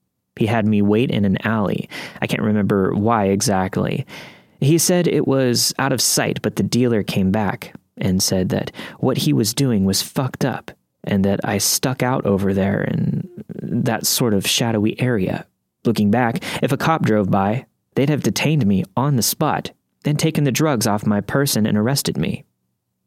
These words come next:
Eventually, we leave and Charles decides that we should just keep the stuff that the dealer handed him because he, quote, "never came back anyway." So we're waiting at a gas station and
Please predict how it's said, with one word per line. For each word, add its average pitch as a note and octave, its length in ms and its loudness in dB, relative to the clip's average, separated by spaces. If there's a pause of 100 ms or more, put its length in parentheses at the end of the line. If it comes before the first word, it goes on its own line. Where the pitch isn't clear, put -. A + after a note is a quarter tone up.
(320)
Eventually, G#2 680 2 (460)
we C#3+ 120 4
leave C3 300 4
and G2+ 120 2
Charles G2+ 360 2
decides G2+ 480 0
that - 240 -2
we G2+ 160 2
should G2 380 -2
just G2+ 340 -2 (460)
keep E3 260 -2
the - 100 0
stuff - 680 -4
that G#2 140 -2
the - 60 -2
dealer G2+ 320 2
handed C#3 380 0
him G2 280 2 (340)
because A2+ 340 0
he, G#2+ 260 2
quote, - 420 0
"never C3 440 0
came B2 260 -2
back A2+ 260 -2 (100)
anyway." G#2 540 -2 (1200)
So G#2 260 2
we're F#2+ 440 4
waiting C3+ 340 2
at A2+ 120 0
a G2 40 0
gas G#2 320 0
station G2 480 0
and G2+ 240 2